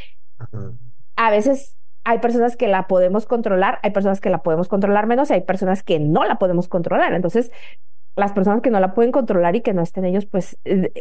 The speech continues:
Speaker 2: tienen esta, esta hiperactividad, ¿no? Se puede manejar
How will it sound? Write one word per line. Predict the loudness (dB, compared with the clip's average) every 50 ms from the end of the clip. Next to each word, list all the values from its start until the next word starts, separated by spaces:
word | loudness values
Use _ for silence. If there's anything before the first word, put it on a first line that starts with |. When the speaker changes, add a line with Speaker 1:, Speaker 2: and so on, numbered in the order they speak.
| -6 -2
Speaker 2:
tienen | 0 2 2 4 4 4 4
esta, | 2 2 2 0 0 2
esta | 2 2 0 0 -2 -2 -2 0 2 2 2 2
hiperactividad, | 2 0 -2 -2 -2 -2 -2 0 0 0 0 0
¿no? | -2 -6
Se | -4 0 0 0 2
puede | 2 0 2 2 2 2
manejar | 2 2 0 0 0 0 2 2 2 0 0 -4 -6